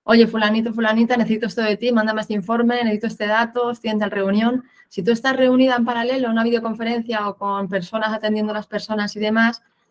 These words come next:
lógicamente no contestas ese correo. Si no te localiza, ¿qué hace?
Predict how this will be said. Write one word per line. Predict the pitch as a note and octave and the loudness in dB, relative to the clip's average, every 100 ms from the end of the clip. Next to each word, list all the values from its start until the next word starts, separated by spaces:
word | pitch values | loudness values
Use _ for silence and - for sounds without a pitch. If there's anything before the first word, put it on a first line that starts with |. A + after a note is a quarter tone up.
| _ _ _ _ | _ _ _ _
lógicamente | G#3 F#3+ A3+ A3 A3+ A3+ A#3 | 2 2 4 4 6 6 4
no | A#3 | 0
contestas | A3+ G#3+ G#3+ G3+ | -2 -4 -4 -4
ese | G3 F#3+ | -4 -4
correo. | F3+ F#3+ G3+ F3 F3 _ _ _ _ _ _ | -4 -4 -2 -4 -8 _ _ _ _ _ _
Si | - A3 | -2 0
no | A3+ | 4
te | |
localiza, | C4+ C4 B3+ B3 B3 | 2 2 2 2 0
¿qué | C4 | -2
hace? | D4 D#4+ G3+ F3 | -4 -4 -6 -6